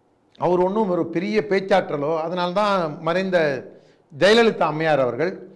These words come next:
தளபதி, தளபதின்னு நீங்க அவரை சொல்றீங்களே, எந்த போருக்கு அவர் போனார்? குறைஞ்சபட்சம் இந்த இடத்துல நின்னு எதிர்க்கட்சி வரிசையில இருக்கக்கூடியவர்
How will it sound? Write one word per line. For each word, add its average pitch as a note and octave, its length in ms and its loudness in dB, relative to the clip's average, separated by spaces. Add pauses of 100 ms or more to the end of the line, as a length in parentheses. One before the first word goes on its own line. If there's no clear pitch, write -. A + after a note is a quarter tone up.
(320)
தளபதி, A#3+ 460 4
தளபதின்னு G#3 560 4
நீங்க F3+ 220 0
அவரை D3+ 200 2
சொல்றீங்களே, D#3+ 680 0 (540)
எந்த B3+ 380 4
போருக்கு B3 340 6
அவர் G3 180 4
போனார்? G3 300 0
குறைஞ்சபட்சம் A#3 600 4
இந்த G3+ 260 4
இடத்துல G#3+ 280 2
நின்னு G3+ 680 0 (460)
எதிர்க்கட்சி A#3 580 4
வரிசையில G3 400 4
இருக்கக்கூடியவர் G#3 840 2